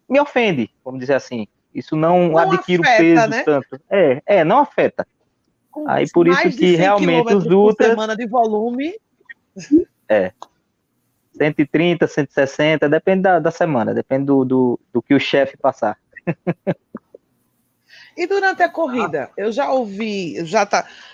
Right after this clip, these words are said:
Speaker 2: É, eu já ouvi todo tipo de truque durante o evento. A gente conversou com o André,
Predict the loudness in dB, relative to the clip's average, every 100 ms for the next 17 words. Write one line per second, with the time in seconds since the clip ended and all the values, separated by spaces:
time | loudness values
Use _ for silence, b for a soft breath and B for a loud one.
0 | B -4 -2 -2 -2 0 -2 -2 -10 -6
1 | -8 -6 -10 -10 -10 -8 -10 -10 -6 -4
2 | -4 -8 -6 -4 -4 -4 -6 -6 -6 -8
3 | -8 -4 -6 -6 -12 -14 -16 -10 -10 -10
4 | -10 -8 -6 -6 -8 -8 -8 -6 -2 0
5 | 2 0